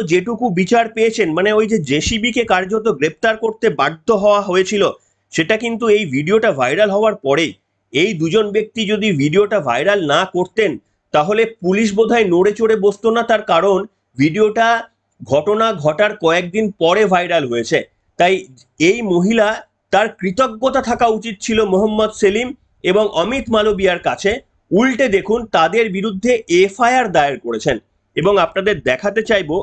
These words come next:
এফআইআর এ কি লিখেছেন জানেন? সেটা অমিত মালবিয়া এফআইআর এর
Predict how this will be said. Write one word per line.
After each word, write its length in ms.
এফআইআর 440
এ 80
কি 160
লিখেছেন 520
জানেন? 280
সেটা 200
অমিত 420
মালবিয়া 460
এফআইআর 440
এর 120